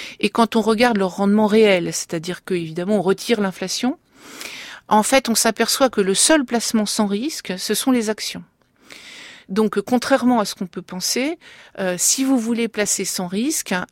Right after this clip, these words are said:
achetez des actions. Simplement, le problème, c'est donc avec de, de, un actif monétaire et avec, euh, un actif obligataire,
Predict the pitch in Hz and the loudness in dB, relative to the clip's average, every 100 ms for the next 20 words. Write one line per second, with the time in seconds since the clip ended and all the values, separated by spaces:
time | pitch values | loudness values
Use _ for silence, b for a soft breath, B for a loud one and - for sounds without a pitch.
0 | - 208 - 285 240 214 220 - - - | -4 -2 0 0 0 -2 -4 -6 -10 -4
1 | 208 - 233 240 208 - 190 196 262 339 | -4 0 2 4 4 0 -8 -2 0 2
2 | 208 - B B B B - - 185 208 | -2 -4 B B B B -2 0 -2 -2
3 | - 240 285 - 233 214 185 185 180 156 | 0 0 0 0 0 0 -2 -4 -2 -4
4 | 71 57 - 208 233 - 226 240 214 208 | -8 -12 -4 0 0 -2 -4 -2 0 -2
5 | - 214 196 190 185 202 - 185 170 170 | -2 -2 -2 -4 -2 -4 -4 -6 -4 -4
6 | 175 - - - - - - 185 190 - | -6 -6 -6 -8 -8 -8 -6 -6 -6 -6
7 | 233 214 180 175 185 - 226 311 294 | -6 -6 -6 -6 -4 0 2 2 2